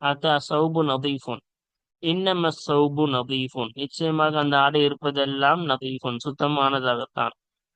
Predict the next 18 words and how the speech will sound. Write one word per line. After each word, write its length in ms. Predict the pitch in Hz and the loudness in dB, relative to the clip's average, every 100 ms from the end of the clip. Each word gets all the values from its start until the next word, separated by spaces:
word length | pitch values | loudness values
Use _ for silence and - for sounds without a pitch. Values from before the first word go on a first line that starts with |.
| - | -4
இன்ன 240 | 170 185 160 | -2 2 0
சௌப 380 | - 147 143 165 | 0 2 2 2
நதீஃபுன், 580 | 170 127 127 127 - 117 - | 0 -2 -2 -4 -6 -10 -6
நிச்சயமாக 640 | 135 131 156 147 147 143 143 | -8 -4 -2 0 2 2 0
அந்த 180 | 135 131 | 2 4
ஆடை 260 | 131 135 190 | 4 2 -2
சுத்தமாக 600 | 220 - - 147 143 131 139 | -8 -14 -4 -2 2 0 0
இருக்கிறது. 540 | 123 120 123 117 120 120 _ _ _ _ _ _ _ _ _ _ _ _ | -6 -8 -8 -6 -6 -8 _ _ _ _ _ _ _ _ _ _ _ _
அடுத்து 380 | 151 151 147 180 | 2 2 0 2
அந்நைலு 580 | 156 147 147 165 175 175 | 2 2 0 2 0 -2
ஃபாயிலுன், 680 | - 151 143 151 151 135 117 - _ _ _ - | 0 4 4 4 -2 -2 -6 -10 _ _ _ -2
இன்னமன் 540 | 175 190 185 170 160 | 0 2 2 2 0
நைலு 420 | 147 147 151 156 202 | 2 2 2 2 -2
ஃபாயிலுன், 640 | - 147 135 139 131 120 - _ _ _ _ 151 | 0 0 0 0 -6 -6 -10 _ _ _ _ -6
நிச்சயமாக 760 | 156 - 175 170 165 160 156 156 143 | -4 -2 0 2 4 4 4 4 4
நைல் 300 | 135 139 156 | 2 2 2
நதி 240 | 156 147 147 | 2 2 4
ஆகிறது 500 | 143 139 143 147 | 2 2 0 2